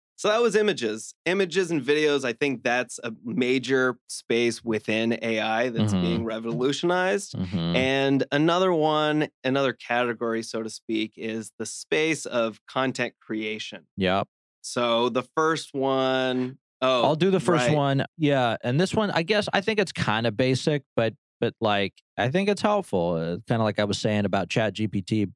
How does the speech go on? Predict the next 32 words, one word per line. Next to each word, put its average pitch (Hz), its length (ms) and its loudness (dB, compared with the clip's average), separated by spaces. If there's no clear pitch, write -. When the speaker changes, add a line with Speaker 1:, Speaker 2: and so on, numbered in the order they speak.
Speaker 2:
being 107 200 2
a 101 60 2
better 107 340 0
writer. 107 520 0
There's 113 120 -2
a 117 80 2
site 135 260 -2
called 117 220 0
Realty 127 520 0
Ninja 123 680 2
that 120 160 2
will 139 200 2
write 113 340 0
your 151 200 0
listing 220 400 0
descriptions 131 560 -4
for 101 240 0
you. 92 160 0
I 98 80 0
think 113 240 -4
a 117 60 -2
lot 107 240 2
of 101 100 0
realtors 104 520 0
take 104 260 -2
pride 107 400 2
in 101 160 0
their 104 360 0
listing 120 400 0
descriptions, 120 720 -2
but 101 180 0
if, 101 140 2